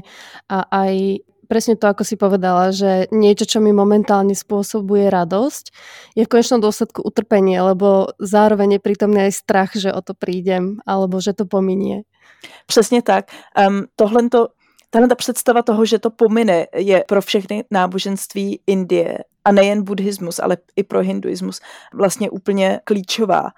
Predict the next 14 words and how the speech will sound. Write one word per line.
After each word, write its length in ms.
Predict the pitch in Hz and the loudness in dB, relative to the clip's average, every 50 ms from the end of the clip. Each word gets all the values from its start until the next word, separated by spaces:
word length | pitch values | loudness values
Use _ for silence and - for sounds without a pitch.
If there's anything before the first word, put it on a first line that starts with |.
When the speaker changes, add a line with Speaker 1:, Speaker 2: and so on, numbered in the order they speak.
| - - - - - | -20 -20 -18 -4 -2
Speaker 2:
Em, 160 | 185 180 180 185 - | 0 0 0 -2 0
to, 140 | - 202 196 | 0 0 2
že 280 | 180 208 202 202 196 - - - | 2 2 2 2 2 0 -4 -6
se 120 | - - | -6 -4
všechny 320 | 202 - - 196 - 220 202 | -4 -4 -6 -6 -4 -4 -2
věci 260 | 190 196 - - 214 | -2 -2 -2 -2 -2
neustále 540 | 208 202 - 196 - - 214 202 202 202 208 | -2 -2 -4 -6 -6 -2 0 0 2 0 0
proměňujou 920 | - - 202 190 190 196 202 208 202 190 180 175 147 - - - - 185 190 _ _ _ - - - - - | 0 -2 -2 -2 -2 -2 -4 -4 -4 -2 -2 -2 -2 -4 -6 -8 -10 -12 -14 _ _ _ -20 -20 -16 -6 -2
a 60 | 202 | 0
není 260 | 196 190 185 190 190 | 0 0 0 -2 -2
nic 220 | 196 196 196 - - | -2 -4 -4 -4 -4
jako 160 | 185 185 202 | -4 -4 -2
naprosto 460 | 202 190 - 196 196 185 - - 214 | -4 -4 -4 -4 -6 -6 -6 -8 -10
stálýho. 680 | 196 - - 185 180 180 180 185 180 190 190 180 170 170 | -10 -6 -4 -2 -2 0 -2 -2 -4 -8 -10 -10 -10 -12